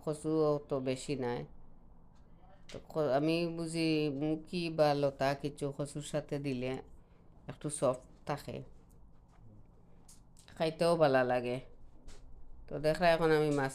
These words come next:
দিলে ইয়ার মাছ বাজিয়া রাখছি, মাছ দিলে ইয়ার দিলে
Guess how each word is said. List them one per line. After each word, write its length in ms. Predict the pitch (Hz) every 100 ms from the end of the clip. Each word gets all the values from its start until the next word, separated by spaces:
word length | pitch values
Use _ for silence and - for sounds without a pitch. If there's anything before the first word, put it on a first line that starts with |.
| -
দিলে 200 | 143 143 131
ইয়ার 140 | 135 131
মাছ 140 | 135 - - - - - - - 165 147
বাজিয়া 420 | 135 143 147 143 139
রাখছি, 420 | 127 - - 139 135 143 - - - - - - - - - - 151
মাছ 180 | 139 - 139
দিলে 220 | 135 131 123
ইয়ার 180 | 120 143 - - - - - - - 139
দিলে 220 | 139